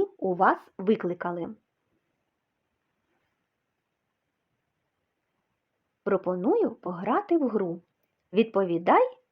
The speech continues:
і ще називай. Вам потрібно дати відповіді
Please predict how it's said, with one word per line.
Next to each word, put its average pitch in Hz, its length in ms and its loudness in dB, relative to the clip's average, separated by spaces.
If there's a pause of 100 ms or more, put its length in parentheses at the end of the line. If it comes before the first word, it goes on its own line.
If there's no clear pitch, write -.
(260)
і 202 120 -8
ще 370 400 -4 (300)
називай. 220 720 0 (1200)
Вам 226 320 -2
потрібно 202 760 -2 (460)
дати 233 380 -2
відповіді 226 760 -6